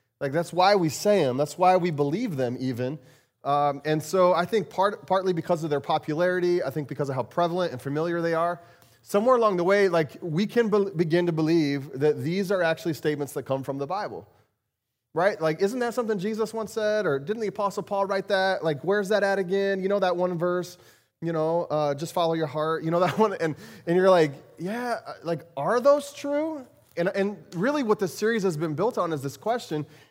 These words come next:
what if some of the common phrases that we so often repeat are actually based on a misunderstanding? What if God never said that?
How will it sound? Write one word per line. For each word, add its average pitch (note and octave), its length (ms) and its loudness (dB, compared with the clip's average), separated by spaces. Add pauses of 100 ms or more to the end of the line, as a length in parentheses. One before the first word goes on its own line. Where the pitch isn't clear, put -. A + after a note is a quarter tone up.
(120)
what G#3 360 2
if A3+ 240 8
some G3+ 240 -4
of F#3 80 -6
the F3+ 80 -4
common F3+ 380 -2
phrases E3+ 540 -2
that C3+ 100 -4
we C#3 100 -6
so E3+ 220 -4
often D#3 340 -2
repeat C3 460 -8
are C#3+ 120 -2
actually E3+ 340 -4
based D3 260 -6
on C#3 100 -4
a C3 40 -4
misunderstanding? C3 800 -8 (500)
What G#3 180 2
if - 120 -4
God F3 200 2
never C#3+ 200 -4
said B2 260 -4
that? - 320 -10